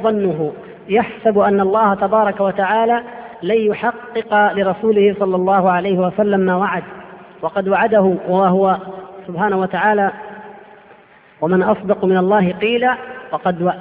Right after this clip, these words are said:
قد وعده أن هذا الدين يبلغ ما بلغ الليل والنهار، وقد وعده ربه تبارك وتعالى بأن تفتح القسطنطينية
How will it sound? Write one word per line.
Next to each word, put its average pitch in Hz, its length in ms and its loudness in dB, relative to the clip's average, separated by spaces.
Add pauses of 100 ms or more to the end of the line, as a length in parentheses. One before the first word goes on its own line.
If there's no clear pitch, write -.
(140)
قد 196 160 0
وعده 196 520 2
أن 202 180 -2
هذا 196 280 0
الدين 220 420 -2 (240)
يبلغ 190 520 0
ما 185 200 0
بلغ 185 320 -2
الليل 185 420 0
والنهار، 170 580 -2 (640)
وقد 185 300 -2
وعده 208 560 2 (100)
ربه 190 440 -2
تبارك 190 460 -2
وتعالى 202 580 0 (440)
بأن 190 360 -4
تفتح 220 440 -4
القسطنطينية 202 1080 0